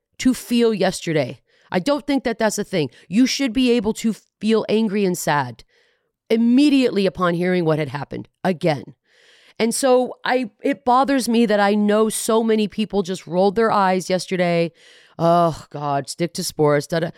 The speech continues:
No, we are all here in the same place. We all have jobs to do,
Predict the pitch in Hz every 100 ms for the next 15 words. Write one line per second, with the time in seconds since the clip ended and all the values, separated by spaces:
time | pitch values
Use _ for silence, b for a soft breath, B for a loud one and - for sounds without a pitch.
0 | b - 233 285 277 170 233 277 - -
1 | 240 277 277 - 269 269 214 202 196 -
2 | 214 240 247 226 - 185 160 - - -
3 | b b b - 185 233 269 277 220 214
4 | 214 214 190 208 196 196 190